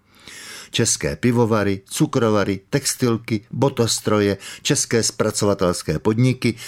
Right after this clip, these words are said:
se už vymanily z područí špatného státního hospodáře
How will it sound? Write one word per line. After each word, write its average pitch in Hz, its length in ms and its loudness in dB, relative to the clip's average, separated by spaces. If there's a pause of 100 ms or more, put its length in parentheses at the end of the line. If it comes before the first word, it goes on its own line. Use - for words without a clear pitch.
se 117 160 0
už 101 240 -2
vymanily 127 600 4
z - 80 -2
područí 117 680 0
špatného 110 680 0
státního 90 760 0
hospodáře 113 1080 0